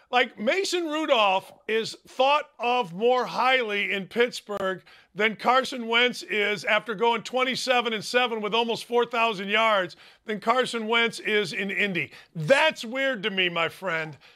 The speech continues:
That is weird. Very, very, very weird to me. Just saying.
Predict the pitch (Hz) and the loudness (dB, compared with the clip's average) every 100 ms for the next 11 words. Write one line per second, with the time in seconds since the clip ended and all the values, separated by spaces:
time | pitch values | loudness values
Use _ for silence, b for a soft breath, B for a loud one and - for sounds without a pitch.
0 | b 156 135 247 285 302 247 226 214 196 | b -16 0 2 4 2 0 -4 -4 -6
1 | 226 208 156 - _ 139 170 254 262 262 | -2 -2 -2 -8 _ -4 2 4 6 4
2 | 262 175 175 233 226 220 208 170 156 214 | 0 -8 -6 -2 -2 -2 -4 -10 -6 -2
3 | 214 214 208 156 180 196 185 156 165 151 | 0 -2 -4 -8 -4 -2 -2 -4 -8 -12
4 | 113 98 _ 254 269 - 294 277 175 | -12 -16 _ -4 -2 0 2 2 -2